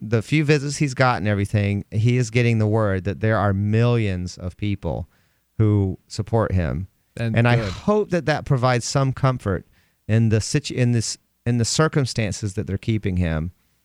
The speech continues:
Speaker 1: that are designed to debase and humiliate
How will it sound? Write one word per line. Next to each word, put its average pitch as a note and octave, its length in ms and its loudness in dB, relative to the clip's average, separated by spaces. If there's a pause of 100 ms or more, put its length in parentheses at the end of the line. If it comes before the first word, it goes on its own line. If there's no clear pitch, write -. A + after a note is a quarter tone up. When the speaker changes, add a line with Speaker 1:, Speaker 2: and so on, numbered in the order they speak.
(200)
Speaker 1:
that A#2+ 180 0
are A#2 140 2
designed B2+ 640 2
to G#2+ 500 0 (140)
debase G#2 580 0
and G2 140 -2
humiliate G#2+ 800 0